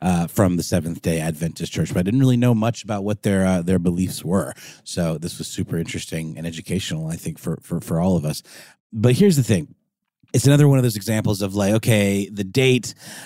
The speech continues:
it passes, but it can also lead to other conversations. So the exact date of the second advent was revised a couple of times. So you might point to critics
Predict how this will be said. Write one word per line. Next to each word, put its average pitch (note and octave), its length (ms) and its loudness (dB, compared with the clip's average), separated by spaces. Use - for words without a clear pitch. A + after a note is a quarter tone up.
it A#2 920 -8
passes, F3 500 4
but C3+ 100 4
it D3+ 60 4
can D3+ 160 4
also D3+ 340 4
lead B2+ 540 2
to B2+ 200 4
other A#2 440 4
conversations. G2+ 1000 0
So A#2+ 60 0
the A2 100 4
exact C3+ 480 2
date G#2+ 240 4
of G2 80 -4
the F2+ 100 -4
second G2+ 380 0
advent F#2 560 0
was B2+ 180 6
revised B2 560 4
a F#2+ 40 -6
couple F2 280 0
of - 80 -8
times. - 380 -8
So B2+ 240 4
you C#3+ 220 4
might D#3 420 4
point C3 360 2
to B2 320 4
critics - 640 0